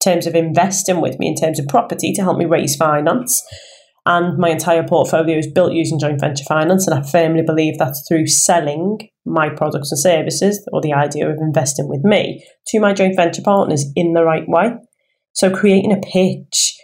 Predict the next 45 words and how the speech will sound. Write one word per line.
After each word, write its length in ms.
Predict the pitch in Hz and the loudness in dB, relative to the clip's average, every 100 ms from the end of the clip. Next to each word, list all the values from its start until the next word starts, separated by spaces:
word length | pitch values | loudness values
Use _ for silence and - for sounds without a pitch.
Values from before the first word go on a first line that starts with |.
| _ | _
using 240 | - 233 247 | 2 4 6
the 80 | 254 | 4
format 340 | 262 240 233 | 4 4 4
that 100 | - | 2
we 220 | 214 196 | 2 0
touched 320 | - 208 202 | -2 -2 -2
upon 240 | 196 196 190 | 0 2 4
previously 640 | 196 180 185 196 247 277 277 | 4 4 2 2 2 2 4
in 100 | 196 | 4
earlier 320 | 190 190 185 | 4 4 2
episodes, 640 | 175 190 190 220 262 254 | 0 0 4 4 4 2
the 220 | 185 185 - | -2 -2 -2
Pentagon. 680 | 180 175 175 180 226 285 - | 0 0 0 2 2 0 -4
So 220 | - 165 | -2 0
if 140 | 165 | 0
you 80 | - | 2
want 140 | 170 160 | 2 4
to 40 | |
refer 460 | 160 160 - 165 160 | 2 0 0 2 2
back 360 | - - - - _ _ _ - | 0 -2 -8 -18 _ _ _ -4
to 80 | 180 | 0
those 180 | 170 | 2
episodes, 640 | 160 - 175 185 190 202 - | 2 -2 -2 2 2 0 0
you 160 | 185 | -2
can 180 | 185 185 | 2 0
ident-, 420 | - 170 170 - 175 | 2 0 2 0 0
you 80 | |
know, 100 | 165 | 0
kind 220 | 160 170 170 | 0 0 2
of 140 | 170 - - | 0 -2 0
make 200 | 190 185 | 0 2
yourself 240 | - 170 | 0 2
more 180 | 170 165 | 0 0
comfortable 400 | 185 165 - 156 | -2 -4 -4 -2
with 100 | 147 | -2
the 60 | |
Pentagon, 640 | 143 165 139 151 214 233 - _ _ _ _ _ _ _ - | -2 -2 -2 0 0 -2 -14 _ _ _ _ _ _ _ -8
which 160 | - - | -6 -6
if 100 | 139 | -2
you, 280 | 170 156 - _ _ | -2 -2 -6 _ _
I'll 140 | 160 165 | -2 2
recap 480 | 190 190 156 143 - | 2 2 -2 -4 -4
quickly, 500 | 170 165 160 185 - | -4 -2 -4 -4 -4
is 140 | 165 | -6
what 400 | 165 180 202 - | 0 2 2 -2